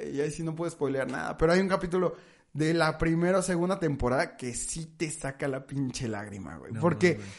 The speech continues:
Speaker 1: es que constantemente, güey. Ah, Jim Parsons, güey, eh, Sheldon Cooper, te está narrando su historia, güey.
Speaker 2: Ok.
Speaker 1: Él es el narrador totalmente.
Speaker 2: ¿Y
Speaker 1: Todo
Speaker 2: él
Speaker 1: el
Speaker 2: hace con la
Speaker 1: tiempo.
Speaker 2: voz original?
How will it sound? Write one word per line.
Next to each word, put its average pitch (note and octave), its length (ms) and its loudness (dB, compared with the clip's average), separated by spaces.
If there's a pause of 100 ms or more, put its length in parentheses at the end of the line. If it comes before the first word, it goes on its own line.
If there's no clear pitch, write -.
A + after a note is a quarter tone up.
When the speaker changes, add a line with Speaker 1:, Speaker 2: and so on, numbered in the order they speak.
(120)
Speaker 1:
es G#3 160 6
que B3+ 160 -2
constantemente, A3 920 0
güey. D#3+ 260 0
Ah, F#3+ 380 4 (260)
Jim A#3 360 0
Parsons, G#3 400 2
güey, C#4 340 0
eh, B2 140 -4 (100)
Sheldon D3+ 380 0
Cooper, - 320 -4 (1040)
te F#3+ 80 2
está F#3 200 0
narrando F3+ 380 0
su D3+ 80 -4
historia, E3 300 -2
güey. - 260 -12 (400)
Speaker 2:
Ok. A#2+ 60 -4
Speaker 1:
Él F#3 180 4
es G3+ 140 6
el E3+ 160 2
narrador D3 400 0
totalmente. C#3 500 -2
Speaker 2:
¿Y C#3 40 -6
Speaker 1:
Todo D3+ 100 6
Speaker 2:
él E3 60 8
Speaker 1:
el - 0 -
Speaker 2:
hace E3 60 2
con E3+ 80 0
la D#3 60 2
Speaker 1:
tiempo. C#3+ 60 -4
Speaker 2:
voz C#3 80 -6
original? B2+ 400 -10